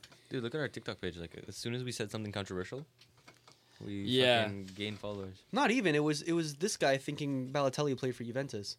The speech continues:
Speaker 2: Yeah,
Speaker 1: Mm-hmm.
Speaker 2: it's like, it's the outlandish stuff that people like to
Speaker 3: It's
Speaker 2: watch.
Speaker 3: either the dead takes.
Speaker 2: Yeah.
Speaker 3: It's the t-, terrible ball knowledge.
Speaker 2: Yeah.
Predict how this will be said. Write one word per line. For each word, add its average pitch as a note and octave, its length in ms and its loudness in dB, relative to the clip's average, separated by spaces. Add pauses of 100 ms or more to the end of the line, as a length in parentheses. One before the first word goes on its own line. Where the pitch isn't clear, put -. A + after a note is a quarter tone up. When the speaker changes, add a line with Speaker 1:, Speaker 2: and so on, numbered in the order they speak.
Speaker 2:
Yeah, F#3+ 300 8
Speaker 1:
Mm-hmm. D#3+ 80 6
Speaker 2:
it's D#3 160 0
like, E3 180 4
it's D3+ 240 0
the E3+ 300 4
outlandish D3+ 640 4
stuff B2 420 4
that A2+ 120 2
people B2 300 2
like A#2+ 220 4
to C3 100 0
Speaker 3:
It's C#3 120 4
Speaker 2:
watch. D3 160 8
Speaker 3:
either D3+ 160 6
the C3 100 0
dead D3 420 2
takes. - 560 -2
Speaker 2:
Yeah. A#2+ 200 0 (340)
Speaker 3:
It's C3+ 340 0
the A#2 400 4 (340)
t-, - 160 -14 (220)
terrible E3 380 0
ball B2+ 240 4
knowledge. B2 440 0
Speaker 2:
Yeah. A#2+ 200 0